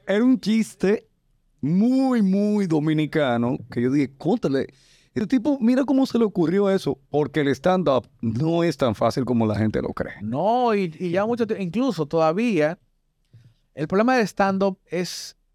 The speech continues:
Speaker 2: el poco público que hay.
Speaker 1: Es que son chistes inteligentes y sarcásticos.
Speaker 2: Pero, pero te digo,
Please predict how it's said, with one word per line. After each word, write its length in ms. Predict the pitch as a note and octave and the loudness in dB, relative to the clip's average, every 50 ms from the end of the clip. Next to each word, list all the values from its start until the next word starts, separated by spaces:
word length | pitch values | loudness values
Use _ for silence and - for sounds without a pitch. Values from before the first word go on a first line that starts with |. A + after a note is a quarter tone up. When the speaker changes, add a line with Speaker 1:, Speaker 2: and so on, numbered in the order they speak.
| _ _ - | _ _ -2
Speaker 2:
el 180 | D3+ D3 C3 | 0 0 0
poco 400 | G#2+ _ - E3 F3 - - E3 | -2 _ 0 0 0 2 0 -2
público 480 | C3+ - B2 A2+ G#2 G2+ G2 - - E2+ | -2 -2 -4 -2 -2 -4 -4 -4 -8 -12
que 140 | - - E2+ | -10 -10 -12
hay. 140 | D2+ - - _ _ _ _ _ _ _ _ _ _ _ _ _ _ _ _ _ _ _ _ _ _ - - | -12 -12 -14 _ _ _ _ _ _ _ _ _ _ _ _ _ _ _ _ _ _ _ _ _ _ -6 -6
Speaker 1:
Es 100 | A#2+ - | -4 0
que 160 | - E3+ C#3 | 0 0 2
son 300 | D#3 F#3 F#3+ F#3+ F3+ C#3 | 2 2 2 0 0 -2
chistes 480 | - - E3+ F3 F3 - - F#3 E3+ - | -4 -2 0 0 0 0 0 -2 0 2
inteligentes 800 | D3+ D3 C#3 - C3+ B2+ B2+ A#2+ G#2+ C3+ D3 D#3 C#3+ D#3+ - - | 0 0 0 2 0 2 2 2 2 2 0 0 0 -2 -2 -2
y 80 | D#3+ | -4
sarcásticos. 800 | - - C#3+ B2 A2 - - C3+ C3+ C#3 - - - - - - B2+ C#3 | -2 0 0 -2 -2 -2 -2 -2 -2 -2 -4 -8 -8 -8 -6 -4 -2 -4
Speaker 2:
Pero, 120 | D3 C#3+ | -4 -2
pero 100 | - C#3+ | -2 -2
te 60 | D3+ | 0
digo, 200 | E3 F#3+ G#3 G#3 | 2 0 0 -2